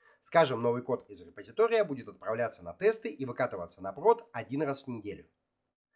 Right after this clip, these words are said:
Однако это не очень хорошо принимается как пользователями, так и коллегами-разработчиками,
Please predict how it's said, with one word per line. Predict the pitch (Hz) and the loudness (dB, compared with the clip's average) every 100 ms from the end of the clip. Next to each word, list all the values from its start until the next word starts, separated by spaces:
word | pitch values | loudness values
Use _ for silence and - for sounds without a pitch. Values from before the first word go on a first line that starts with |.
| _ - | _ -10
Однако | 113 120 208 220 | -4 4 4 4
это | 214 165 160 | 0 0 0
не | 135 139 | 4 4
очень | 135 110 | 4 -4
хорошо | - 107 123 | -12 -12 -10
принимается | - 95 113 190 220 - 214 - | -10 -8 0 2 2 0 -2 -2
как | - 143 - | -2 -2 -2
пользователями, | 170 196 208 208 196 196 196 190 - | 0 2 4 2 2 0 0 -4 0
так | 156 175 | 2 2
и | 147 | -4
коллегами-разработчиками, | 110 113 120 117 110 104 107 101 - - - | -6 -4 -2 -4 -6 -6 -4 -4 -8 -18 -20